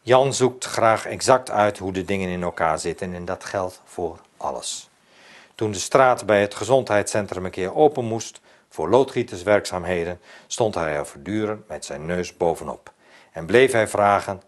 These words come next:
wat ze precies deden, om vervolgens aan te geven hoe knap hij het allemaal wel niet vond wat ze daar aan het doen waren. Dames en heren, Jan Mens is in alle opzichten mensgericht.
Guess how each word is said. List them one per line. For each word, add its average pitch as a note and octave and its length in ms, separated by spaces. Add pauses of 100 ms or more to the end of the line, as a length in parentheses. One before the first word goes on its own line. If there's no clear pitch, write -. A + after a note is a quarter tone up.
wat E2+ 180
ze - 100
precies - 400
deden, D#2+ 420 (420)
om - 160
vervolgens F#2+ 800 (260)
aan F#2 260
te D#2+ 100
geven E2 460 (180)
hoe - 200
knap - 320
hij F#2+ 180
het C#2 180
allemaal D2+ 400
wel D2 160
niet D2 200
vond - 320 (300)
wat D2+ 180
ze - 80
daar D2+ 240
aan D2 120
het C#2+ 160
doen D2 180
waren. C2+ 320 (2000)
Dames A2 300
en G#2+ 80
heren, A2+ 440
Jan G2+ 280
Mens G#2 440
is F#2 220
in E2+ 260
alle G#2+ 340
opzichten F2 680
mensgericht. F#2+ 1040